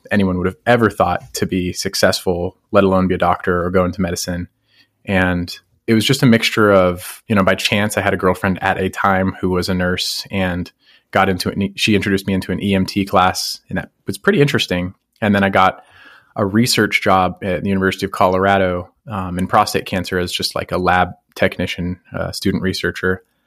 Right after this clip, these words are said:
And just me doing well in school, learning how to work hard, opportunities through my work experiences, everything kind of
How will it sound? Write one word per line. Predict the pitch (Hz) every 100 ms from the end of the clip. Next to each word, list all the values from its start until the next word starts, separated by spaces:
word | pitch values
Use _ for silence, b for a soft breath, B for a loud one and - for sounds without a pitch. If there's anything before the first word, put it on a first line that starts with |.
| _ -
And | 104 98 92 87 - _ -
just | 104 98 -
me | 104 110 107 107 101 -
doing | - 104 101 98
well | 98 98
in | 95
school, | - - 117 120 123
learning | 110 98 95
how | 85
to | 85
work | 92 107 -
hard, | 110 107 104 101 -
opportunities | 104 - 98 - 98 95 101 98 -
through | - 98
my | 92 85
work | 92 101 101
experiences, | - - 104 101 98 - 98 95 95 - -
everything | 98 98 - 98
kind | - 101 98
of | 92 90